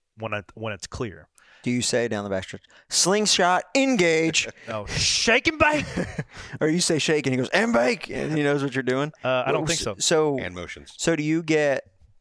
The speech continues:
Speaker 2: so,
Speaker 1: Slingshot,
Speaker 2: so,
Speaker 1: slingshot, slingshot.
Speaker 2: yeah, in the future, you complete the run. If you're him in that situation, what do you do? Like, what do you think? Like, where's your frustration come from
Speaker 1: I
Speaker 2: with
Speaker 1: don't,
Speaker 2: him?
Speaker 1: he didn't, he didn't anticipate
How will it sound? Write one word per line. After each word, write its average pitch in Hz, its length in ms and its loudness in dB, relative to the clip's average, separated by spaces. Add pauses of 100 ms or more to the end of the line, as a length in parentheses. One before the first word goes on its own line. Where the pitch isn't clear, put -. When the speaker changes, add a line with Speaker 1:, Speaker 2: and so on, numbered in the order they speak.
(100)
Speaker 2:
so, 254 80 0
Speaker 1:
Slingshot, 131 420 2
Speaker 2:
so, 135 200 2
Speaker 1:
slingshot, 110 320 -2
slingshot. - 420 -10
Speaker 2:
yeah, 127 200 2
in 135 220 0
the 120 80 -2
future, 110 720 -4
you 117 540 -2 (320)
complete 113 400 -4
the 98 80 -6
run. 82 240 -6 (460)
If 131 260 -2
you're 156 260 -2
him 139 260 -4
in 117 120 -4
that 110 200 -6
situation, 104 800 -10 (240)
what 113 280 0
do 117 60 -2
you 113 180 -2
do? 107 200 -4
Like, 104 300 -2
what 120 200 0
do 123 60 -2
you 120 160 -2
think? - 520 -8 (540)
Like, 101 100 -8
where's 127 220 2
your 120 100 2
frustration 101 440 -4
come 92 140 -6
from 101 60 -2
Speaker 1:
I 147 100 2
Speaker 2:
with 147 120 -4
Speaker 1:
don't, 101 80 -8
Speaker 2:
him? 107 60 -4
Speaker 1:
he 151 100 0
didn't, 151 220 -4
he 131 120 -6
didn't 135 220 -6
anticipate 117 600 -6